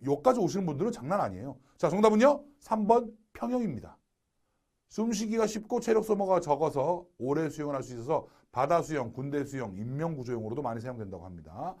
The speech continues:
야, 그런데 틀리신 분들이 백사십 분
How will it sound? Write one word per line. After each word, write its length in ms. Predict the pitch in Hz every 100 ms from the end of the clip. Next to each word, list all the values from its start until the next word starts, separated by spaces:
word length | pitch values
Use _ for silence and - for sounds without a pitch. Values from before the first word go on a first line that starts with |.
| _ _ -
야, 800 | 104 104 107 107 107 104 101 95 - _ _ _
그런데 500 | 147 147 175 220 240
틀리신 320 | 208 190 160
분들이 580 | 143 131 151 202 240 233 - _ -
백사십 1080 | 139 151 156 151 120 113 117 117 117 -
분 200 | 110 87